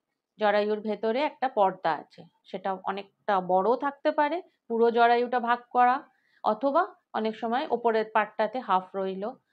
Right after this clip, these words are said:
বা ওয়ান থার্ড রইলো পর্দাটা। এবং hysteroscopy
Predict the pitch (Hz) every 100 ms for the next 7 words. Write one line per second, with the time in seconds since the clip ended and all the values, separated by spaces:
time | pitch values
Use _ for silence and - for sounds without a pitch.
0 | _ 254 254 208 190 208 190 196 185 185
1 | 269 294 160 - 160 - - _ _ _
2 | _ _ _ _ _ _ _ - 202 208
3 | 233 240 285 294 294 302 285